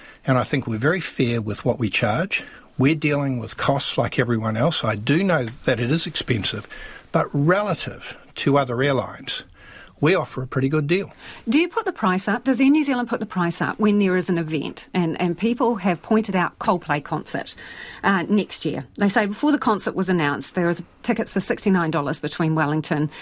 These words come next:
Speaker 2: and Auckland. After the concert was announced, they say prices went up to about two hundred dollars each way. So when you see an event on the calendar, when it's announced,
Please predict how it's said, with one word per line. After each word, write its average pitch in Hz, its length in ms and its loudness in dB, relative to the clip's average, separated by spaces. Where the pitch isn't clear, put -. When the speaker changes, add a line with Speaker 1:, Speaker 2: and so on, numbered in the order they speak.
Speaker 2:
and 180 220 2
Auckland. 151 520 -2
After 220 320 0
the 170 60 -4
concert - 360 -6
was 143 140 -4
announced, 139 460 0
they 175 100 4
say 160 280 0
prices 160 460 -2
went 147 200 0
up 139 140 -4
to - 100 -4
about 147 240 -2
two 165 120 0
hundred 151 240 0
dollars 147 300 -4
each - 220 -6
way. - 180 0
So - 160 2
when 254 220 6
you 403 100 2
see 320 220 2
an 285 100 4
event 180 340 -2
on 151 80 0
the 143 80 -2
calendar, 139 400 -2
when 214 200 4
it's - 120 -4
announced, 165 540 0